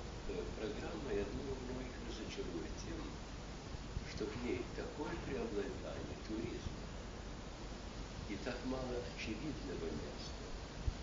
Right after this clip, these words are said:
для настоящей углублённой работы и дискуссии, что многие посмотрят и скажут: "Ну, хорошо, я никогда не был в России,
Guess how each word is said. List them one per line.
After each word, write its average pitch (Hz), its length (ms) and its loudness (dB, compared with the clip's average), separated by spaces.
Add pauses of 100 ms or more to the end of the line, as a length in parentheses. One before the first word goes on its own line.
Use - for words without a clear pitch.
(120)
для 95 160 0
настоящей 117 720 0
углублённой 98 800 0
работы - 640 0
и - 1000 -4 (140)
дискуссии, - 720 -2 (800)
что 110 320 6 (320)
многие 135 480 2
посмотрят - 480 0
и - 160 -2
скажут: - 240 -2
"Ну, - 160 -2
хорошо, - 400 -4 (720)
я 107 80 8
никогда 104 320 4
не 98 240 4
был - 160 -2
в - 80 -2
России, - 560 0